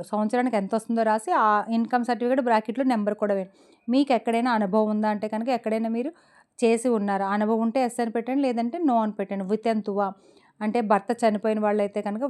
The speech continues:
వితంతువు అయితే కనుక వాళ్ళు డెత్ సర్టిఫికేట్ ఇవ్వాల్సి ఉంటుందన్నమాట అండి భర్తది. అలాగే వితంతుపై మైనర్ పిల్లలు అంటే వితంతువు అయ్యుండి కూడా భర్త చనిపోయి మైనర్ అంటే కనుక చిన్నపిల్లలు అయి ఉన్న వాళ్ళైతే కనుక yes or no అని పెట్టండి. అలాగే దానికి కావాల్సిన సర్టిఫికేట్ కూడా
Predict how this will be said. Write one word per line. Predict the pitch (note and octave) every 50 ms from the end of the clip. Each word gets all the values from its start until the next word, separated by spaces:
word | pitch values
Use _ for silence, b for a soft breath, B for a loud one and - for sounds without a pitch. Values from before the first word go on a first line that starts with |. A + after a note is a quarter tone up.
| A#3 A3+
వితంతువు | A3 A3 G#3 G#3 G3+ A3+ A3 G#3+
అయితే | G#3+ A3
కనుక | G#3+ A3 A#3 B3 E4+ G4 A4 b b b b b b b _ G#3+ A3+
వాళ్ళు | A#3+ B3 C4+ A#3+ G#3+
డెత్ | G#3+ G3+ - _ -
సర్టిఫికేట్ | B3+ A3+ A3+ A#3+ B3 B3 A#3+
ఇవ్వాల్సి | G#3 F3+ G3 G3 G3 G#3+
ఉంటుందన్నమాట | G3 G3+ F#3+ F#3+ F#3 F3 F3 G#3
అండి | C4 B3+
భర్తది. | G#3+ A3 F#3 - - - F3 F3 F3 - b b b b b b -
అలాగే | A3+ B3+ C4 C4+ A#3
వితంతుపై | A3 G#3+ A#3+ A#3 A#3+ A3+ B3+ A#3+ C4 B3+ A#3+ A3 G#3
మైనర్ | G3+ G#3 A3 A#3+ B3 A#3+ -
పిల్లలు | A#3+ A#3 A#3 A3+ G#3+ G#3+
అంటే | G#3+ G#3+ - G3+ A3 G#3
వితంతువు | G#3 G#3+ A#3+ A#3 B3 B3 A3+ - - C4 B3+ B3+ A#3+
అయ్యుండి | A#3 A3 G#3+ B3+ C4 A#3+ A3+ A#3+ A#3 -
కూడా | A3 A#3 G#3 G#3
భర్త | G3 - - B3+ B3 B3
చనిపోయి | A3+ G#3+ A3+ A3 - A#3+ A#3 A#3 C4 E4 b b b b b b b b - G#3 G#3+
మైనర్ | A3 A3 A#3 B3+ C4+ B3+ A#3+
అంటే | A3+ A3 B3 A#3+ A#3
కనుక | A#3 A#3+ C4 E4+ F4+ b b b b b b _ -
చిన్నపిల్లలు | A#3 A3+ A#3+ C4 C4 - C4+ C4 C4 B3+ A#3+
అయి | A3+ A3 A3+
ఉన్న | A3+ A3+ A3+
వాళ్ళైతే | A3 A3 G#3+ G#3+ G#3+ G#3+ G#3+ A3 G#3+ A3
కనుక | A#3 B3 E4+ E4 C4+
yes | G#3 G3 - - A3
or | A3 G#3+ G#3+
no | G#3 G3+ G#3
అని | A3 - G#3+
పెట్టండి. | F#3 - - F#3+ F3+ F#3 F#3 F3+ - b b b b b b b _
అలాగే | G3 G#3+ A3+ B3 C4+ C4 A3 A#3+
దానికి | A3 A3+ A#3 A3+ - G#3+
కావాల్సిన | G3+ G#3 A3+ A#3+ - A#3+
సర్టిఫికేట్ | G3 - F#3+ G3+ G3+ A3 G3 G#3 G#3+
కూడా | A3+ A#3